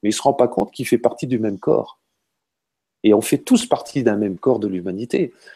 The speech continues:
C'est pour ça d'ailleurs que, euh, le travail qui est fait dans la transmutation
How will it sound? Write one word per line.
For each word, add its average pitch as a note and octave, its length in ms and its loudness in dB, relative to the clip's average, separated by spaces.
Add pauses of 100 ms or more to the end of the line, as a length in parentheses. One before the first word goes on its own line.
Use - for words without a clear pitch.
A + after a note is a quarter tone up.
(160)
C'est - 160 -2
pour - 160 0
ça A3+ 140 2
d'ailleurs A#2+ 400 6
que, G2+ 300 2 (360)
euh, G2+ 440 -2
le G2+ 180 0
travail A#2 380 2
qui - 180 -4
est - 20 0
fait A#2+ 380 4
dans G2+ 200 -4
la F#2 140 -2
transmutation - 1000 -4